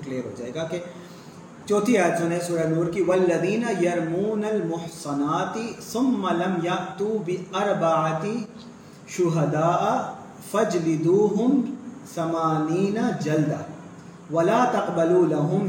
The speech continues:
شہادتا ابدا۔ اب اگر کوئی ایسا ہے کہ کسی نے کسی مرد کے اوپر یا کسی عورت کے اوپر، کسی مرد نے یا کسی عورت نے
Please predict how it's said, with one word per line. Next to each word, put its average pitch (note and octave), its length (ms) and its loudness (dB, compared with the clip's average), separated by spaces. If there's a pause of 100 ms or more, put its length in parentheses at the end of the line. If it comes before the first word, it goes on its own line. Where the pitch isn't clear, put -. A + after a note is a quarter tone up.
شہادتا D#3+ 920 0
ابدا۔ B2+ 260 -6 (1120)
اب B3+ 200 4
اگر A#3+ 220 4 (100)
کوئی B3 220 4
ایسا G3 300 2
ہے C#3+ 380 2 (840)
کہ G#3 120 2 (120)
کسی A3+ 320 0
نے A#3+ 160 2 (100)
کسی A#3 300 0
مرد F#3+ 480 2
کے G#3+ 80 2
اوپر G3+ 280 2
یا G3+ 200 2
کسی G3 220 -2
عورت G3+ 360 2
کے G#3 80 0
اوپر، F#3+ 340 0 (380)
کسی F#3 220 -2
مرد E3+ 420 2
نے A#3+ 240 2 (280)
یا F3+ 120 0
کسی F#3+ 280 2
عورت D3 320 2
نے B2 60 -6